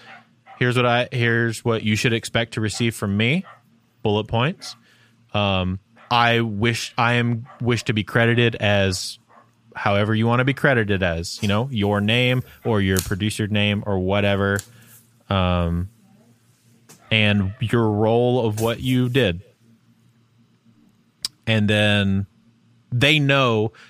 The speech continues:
So it's not, it's not weird when at the end you're like, "Hey,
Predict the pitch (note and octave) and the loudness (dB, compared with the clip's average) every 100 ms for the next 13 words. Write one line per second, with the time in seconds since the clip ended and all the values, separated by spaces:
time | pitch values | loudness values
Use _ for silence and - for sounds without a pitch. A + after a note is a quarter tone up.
0 | - E3+ D#3 E3+ E3 - C3 - D3+ B2 | -4 -2 0 2 0 0 -4 0 0 2
1 | A#2+ D#3+ D3 A2+ G#2+ A#2 A2+ G#2+ G#2 - | 2 2 2 0 0 0 0 -2 -4 0
2 | E3 C3+ A#2+ A2+ - A#2 A2 A2+ A2+ - | 2 2 0 -2 -2 0 2 0 -4 -12
3 | - G#3 A#2+ F2+ | -2 2 2 -2